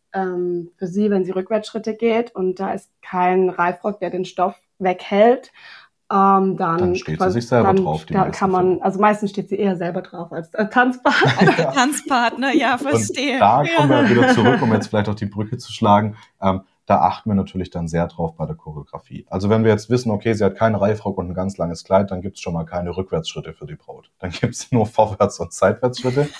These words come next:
Speaker 3: <laughs>
Speaker 2: Und, äh, so achten wir darauf, dass wir die Garderobe auch möglichst gut, äh, dann in Szene setzen nachher.
Speaker 3: Und
Speaker 2: Genau.
Speaker 3: integrieren in euren Tanz, also in
Speaker 2: Richtig.
Speaker 3: eure Choreografie, die ihr dann schlussendlich für das Paar macht.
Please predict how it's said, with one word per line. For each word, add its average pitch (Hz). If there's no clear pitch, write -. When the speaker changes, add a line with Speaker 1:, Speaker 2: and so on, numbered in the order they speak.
Speaker 3:
<laughs> -
Speaker 2:
Und, 98
äh, 90
so 123
achten -
wir 110
darauf, 95
dass -
wir 85
die 82
Garderobe 82
auch 82
möglichst 82
gut, 98
äh, 82
dann 78
in 78
Szene 80
setzen 76
nachher. -
Speaker 3:
Und 202
Speaker 2:
Genau. -
Speaker 3:
integrieren 196
in 165
euren 170
Tanz, 185
also 170
in 196
Speaker 2:
Richtig. 175
Speaker 3:
eure 196
Choreografie, 175
die 160
ihr 160
dann 160
schlussendlich 160
für -
das 160
Paar 156
macht. 139